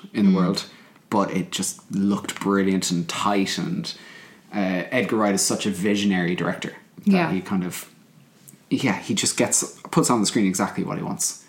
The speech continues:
Speaker 1: and Oh, he's brilliant. Uh, I have Pe-, uh, Simon Pegg and Nick Frost. Their performances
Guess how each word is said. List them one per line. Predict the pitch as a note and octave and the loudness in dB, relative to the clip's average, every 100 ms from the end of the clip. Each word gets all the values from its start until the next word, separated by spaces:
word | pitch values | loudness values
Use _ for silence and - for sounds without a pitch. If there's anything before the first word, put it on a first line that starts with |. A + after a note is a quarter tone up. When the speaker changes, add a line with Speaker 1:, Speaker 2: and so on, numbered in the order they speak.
| - | -10
Speaker 1:
and | G#2 F#2 E2 - - - - - | -4 -2 -2 -4 -8 -12 -20 -4
Oh, | A2+ G2 | 2 2
he's | F2 | 2
brilliant. | E2 - - - - - - - _ - | -2 -4 -4 -10 -20 -20 -20 -20 _ -2
Uh, | G#2+ A2 G#2 G2+ F#2+ - - | 0 2 2 2 2 0 -4
I | A2 G#2+ | -2 0
have | G#2 A2 G#2+ G#2 G2+ G2 - - _ _ _ _ _ _ _ _ _ _ _ - - _ | 0 0 2 2 2 0 -4 -14 _ _ _ _ _ _ _ _ _ _ _ -20 -20 _
Pe-, | - - A#2+ A#2 G#2+ | -8 -4 0 2 2
uh, | |
Simon | - D#3 C#3 | 4 4 4
Pegg | C#3 B2+ G#2 | 2 0 2
and | A2+ | 0
Nick | A2+ G#2 | 0 0
Frost. | - A2+ F#2 - - - - - | 0 0 0 0 -4 -4 -10 -2
Their | A#2 A#2+ | 2 4
performances | B2+ - A#2 G2 F2 F2+ E2+ - | 2 2 4 4 2 0 -2 -6